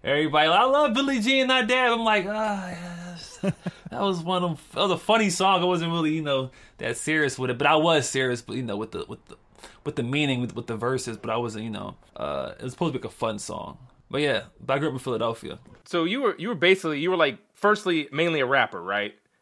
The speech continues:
Speaker 2: And then
Speaker 1: Yeah.
Speaker 2: you just kind of, like, uh, decided, "Oh, I'm gonna do the, the Michael Jackson thing."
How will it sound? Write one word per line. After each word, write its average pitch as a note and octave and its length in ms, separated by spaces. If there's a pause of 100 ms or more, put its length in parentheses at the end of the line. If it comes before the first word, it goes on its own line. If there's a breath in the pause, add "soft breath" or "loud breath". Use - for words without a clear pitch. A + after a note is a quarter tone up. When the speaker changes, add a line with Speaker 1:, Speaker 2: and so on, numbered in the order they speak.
Speaker 2:
And C3+ 200
then C3+ 720
Speaker 1:
Yeah. C#3 260
Speaker 2:
you C#3+ 60
just D#3 220
kind D3+ 180
of, C3 80
like, B2+ 300
uh, A#2+ 200
decided, B2 480
"Oh, B3+ 220
I'm A#3 80
gonna G#3 120
do F3+ 160
the, D#3 200
the C3 140
Michael C#3 220
Jackson B2+ 340
thing." E3 180